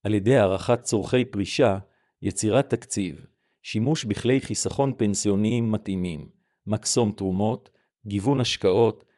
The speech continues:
התחשבות בטיפול לטווח ארוך והשתתפות בבדיקות שוטפות של תוכניות,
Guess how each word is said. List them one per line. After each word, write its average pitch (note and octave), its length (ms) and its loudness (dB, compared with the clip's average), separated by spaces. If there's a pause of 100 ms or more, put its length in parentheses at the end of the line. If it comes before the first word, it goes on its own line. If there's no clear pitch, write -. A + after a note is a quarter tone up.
(160)
התחשבות B2+ 540 -4
בטיפול A#2+ 440 0
לטווח B2 380 -2
ארוך B2 360 2
והשתתפות A2 600 -2
בבדיקות G#2+ 520 0
שוטפות C3 420 0
של F#2+ 180 -4
תוכניות, G#2 680 -2